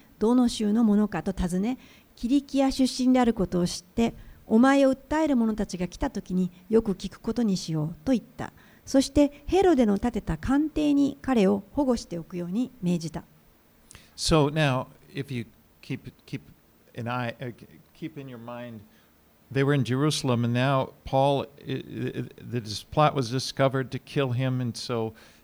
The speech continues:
Speaker 2: they, they, they have this heavy guard, and they bring him all the way up to Caesarea, which is on the coast, north, the Mediterranean coast, in the northern part of Israel.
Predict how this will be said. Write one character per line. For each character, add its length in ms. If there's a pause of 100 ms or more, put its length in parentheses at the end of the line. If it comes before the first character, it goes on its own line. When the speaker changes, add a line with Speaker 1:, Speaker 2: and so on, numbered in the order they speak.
Speaker 2:
they, 240
they, 480 (360)
they 140
have 140
this 160
heavy 280
guard, 320
and 80
they 80
bring 220
him 140
all 180
the 80
way 140
up 140
to 100
Caesarea, 680
which 240
is 240
on 200
the 60 (100)
coast, 640 (460)
north, 540 (720)
the 180
Mediterranean 720
coast, 400
in 60
the 80
northern 340
part 220
of 100
Israel. 400